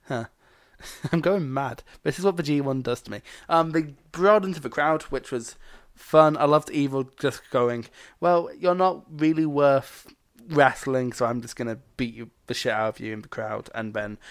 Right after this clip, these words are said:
run back in the ring 'cause you barely got in when you were near the ring," which was a good strategy, but then Makabe sort of fought his way back into the ring.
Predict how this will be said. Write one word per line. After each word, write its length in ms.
run 160
back 240
in 80
the 80
ring 220
'cause 160
you 100
barely 280
got 280
in 120
when 100
you 80
were 60
near 260
the 120
ring," 260
which 140
was 100
a 60
good 160
strategy, 400
but 100
then 160
Makabe 500
sort 200
of 80
fought 180
his 120
way 100
back 240
into 140
the 100
ring. 280